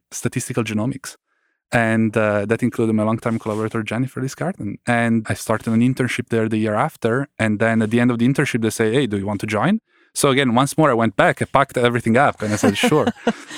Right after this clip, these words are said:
Speaker 1: And, uh, I joined Microsoft Research in L A, which was this remote site. It was five of us, uh, all kind of working in health.
Speaker 2: So there's not actually a lab
Speaker 1: It's
Speaker 2: in
Speaker 1: not a lab.
Speaker 2: L A.
Speaker 1: It was a rented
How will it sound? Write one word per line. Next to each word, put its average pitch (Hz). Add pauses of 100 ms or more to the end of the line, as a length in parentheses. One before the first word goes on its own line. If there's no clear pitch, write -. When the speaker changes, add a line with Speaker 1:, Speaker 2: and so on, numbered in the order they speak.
(460)
Speaker 1:
And, 120
uh, 123
I 123
joined 180
Microsoft 185
Research 160
in 147
L 117
A, 123
which 95
was 107
this 110 (300)
remote 135
site. 127 (320)
It 131
was 123
five 120
of 120
us, 117 (180)
uh, 101
all 131
kind 131
of 117
working 110
in 101
health. 98 (320)
Speaker 2:
So 214
there's 220
not 311
actually 190
a 160
lab 147 (160)
Speaker 1:
It's 175
Speaker 2:
in -
Speaker 1:
not 127
a 135
lab. 120
Speaker 2:
L 151
A. 113
Speaker 1:
It 110
was 180
a 143
rented 165